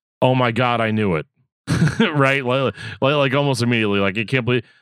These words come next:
you know, I, I heard a story about a, about a guy that was typing up his church's newsletter, and, uh, he had reported on, or he had mentioned something about this in his newsletter, and then, like, a whole bunch of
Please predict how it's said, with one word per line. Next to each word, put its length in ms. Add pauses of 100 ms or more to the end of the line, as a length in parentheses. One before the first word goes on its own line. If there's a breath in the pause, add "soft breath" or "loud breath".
(120 soft breath)
you 100
know, 100
I, 320
I 40
heard 200
a 40
story 360
about 240
a, 380
about 260
a 40
guy 260
that 100
was 120
typing 380
up 100
his 140
church's 420
newsletter, 680 (360 soft breath)
and, 300
uh, 220
he 160
had 100
reported 540
on, 240
or 120
he 140
had 240
mentioned 380
something 340
about 400
this 280
in 100
his 140
newsletter, 560
and 120
then, 140
like, 260 (460 soft breath)
a 60
whole 160
bunch 180
of 120